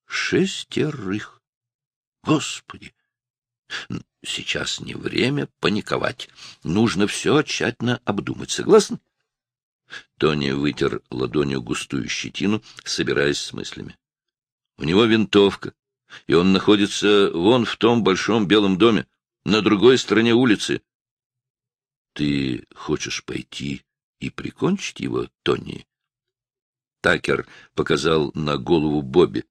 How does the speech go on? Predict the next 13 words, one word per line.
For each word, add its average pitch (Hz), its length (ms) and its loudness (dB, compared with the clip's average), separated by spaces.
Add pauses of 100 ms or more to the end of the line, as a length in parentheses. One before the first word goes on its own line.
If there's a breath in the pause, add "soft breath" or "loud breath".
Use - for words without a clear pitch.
(540)
Посмотри 104 540 -4
на 104 100 -2
его 98 280 -2
работу. 95 580 -4 (1300 loud breath)
А - 100 2
ты 127 120 4
слышал, - 340 -4
Генри, 64 500 -2 (180 loud breath)
что 85 640 2
вечером 82 600 -2 (120)
всегда 107 380 -2
становится 131 540 -6
темно? 120 500 -4